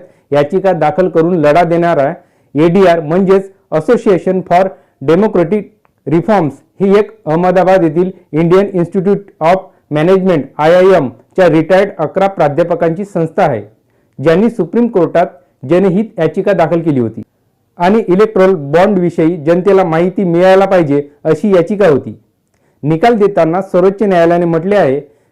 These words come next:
"काळ्या पैशाला आळा घालण्याच्या उद्देशाने माहितीच्या अधिकाराचे उल्लंघन करणे योग्य नाही. इलेक्ट्रोल बॉन्ड योजना माहितीच्या अधिकाराचे आणि स्वातंत्र्याचे उल्लंघन आहे."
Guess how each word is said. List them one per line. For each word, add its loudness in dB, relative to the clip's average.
"काळ्या 2
पैशाला 0
आळा 2
घालण्याच्या -2
उद्देशाने 0
माहितीच्या 0
अधिकाराचे 0
उल्लंघन 0
करणे 0
योग्य 2
नाही. -2
इलेक्ट्रोल 0
बॉन्ड 0
योजना 0
माहितीच्या -2
अधिकाराचे 0
आणि -2
स्वातंत्र्याचे -2
उल्लंघन 2
आहे." -8